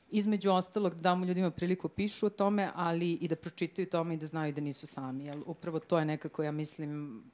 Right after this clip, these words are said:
ključna poruka, bar meni sa, sa ovog našeg budućeg skupa i priče, a to je da u ovoj priči nismo sami i da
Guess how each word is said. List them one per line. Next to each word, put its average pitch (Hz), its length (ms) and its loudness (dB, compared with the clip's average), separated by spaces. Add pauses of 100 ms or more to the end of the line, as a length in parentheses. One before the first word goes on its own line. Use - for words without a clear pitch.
(300)
ključna 165 580 -2 (180)
poruka, 180 560 -2 (120)
bar 151 180 -10 (320)
meni 175 320 -6
sa, 156 280 -6
sa - 180 -8
ovog 151 320 -6 (280)
našeg 151 320 -2
budućeg 147 440 -6
skupa - 300 -2
i 147 40 -4
priče, 165 360 0 (400)
a 143 120 -2
to 160 180 4
je 156 60 4
da 151 80 4
u 147 40 6
ovoj 147 140 4
priči 147 280 -10
nismo 147 240 -6
sami 139 480 -2
i 147 280 -8
da 131 320 -6